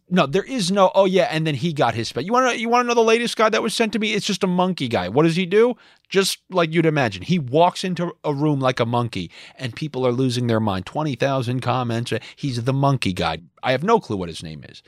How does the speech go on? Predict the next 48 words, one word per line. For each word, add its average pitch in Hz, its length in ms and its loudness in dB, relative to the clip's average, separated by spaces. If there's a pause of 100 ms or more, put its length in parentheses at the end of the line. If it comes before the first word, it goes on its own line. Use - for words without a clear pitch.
(100)
'cause 123 140 -4
he 123 80 0
walks 131 300 2
into 170 180 2
a 214 60 4
room 160 400 0 (420)
like 123 160 2
a 190 80 2
monkey, 196 520 0 (280)
and 147 320 -2
you 143 80 2
read 160 160 2
the 190 80 0
comments, 180 340 0
people 151 180 0
are 143 40 4
like, 123 180 0
"Man, 127 220 0
you 123 80 -4
just 123 220 -4
saved 120 260 -2
my 113 160 -2
week," 107 380 -6 (400)
because 120 320 -6
he 120 100 -6
walked 113 320 2
into 107 260 -2
a 104 60 0
room 104 220 -2
like 92 180 -6
a 92 80 -4
mon-, 90 160 -8
I 123 120 2
don't 139 180 -2
know 131 120 -2
what 131 220 -2
the 120 100 0
hell. 135 380 2
I, 117 240 -6
I, 110 300 -8 (480)
I 110 120 -6
said 156 240 2
that 143 80 2
I 139 60 4
watched 139 340 2
Idiocracy 135 1000 -2
recently, 135 540 -2
but 127 140 -4